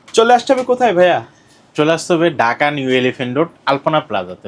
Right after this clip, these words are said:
Speaker 2: দ্বিতীয় তলায় দুইশো একুশ নম্বর শপ। শপের নাম হচ্ছে ফ্রেন্ড গ্যাজেট।
Speaker 1: আজকে তো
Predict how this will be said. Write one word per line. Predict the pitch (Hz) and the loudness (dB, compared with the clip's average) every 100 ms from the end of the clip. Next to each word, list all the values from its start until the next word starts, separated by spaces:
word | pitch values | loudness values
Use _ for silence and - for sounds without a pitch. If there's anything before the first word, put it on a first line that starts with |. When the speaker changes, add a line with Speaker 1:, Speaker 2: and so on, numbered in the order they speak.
| 98 | -12
Speaker 2:
দ্বিতীয় | 123 135 135 | -4 -2 0
তলায় | 131 135 127 | 2 2 -2
দুইশো | 120 - 110 | -6 -4 -6
একুশ | 117 - | -8 -8
নম্বর | 120 113 110 | -4 -4 -2
শপ। | 127 - | -4 -2
শপের | - 117 113 107 | -4 -2 -4 -4
নাম | 107 | -8
হচ্ছে | 104 147 - | -6 -8 -6
ফ্রেন্ড | 117 101 95 87 | -2 -2 -4 -12
গ্যাজেট। | 85 85 - - 131 | -14 -16 -18 -2 0
Speaker 1:
আজকে | 240 269 | 2 0
তো | 262 | 0